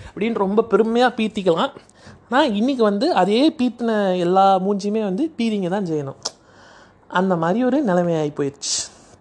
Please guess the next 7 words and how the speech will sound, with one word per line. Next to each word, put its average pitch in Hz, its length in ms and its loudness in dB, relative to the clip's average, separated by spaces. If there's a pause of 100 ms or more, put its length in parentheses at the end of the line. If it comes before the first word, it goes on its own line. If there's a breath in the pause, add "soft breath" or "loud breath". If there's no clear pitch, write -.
(1200 loud breath)
இதுல 220 220 4
என்ன 240 520 2
வந்து 208 300 0
ஒரு, 208 160 4 (680)
ஒரு 160 640 0
சங்கடமான 196 560 0
விஷயம்னா, 165 640 -4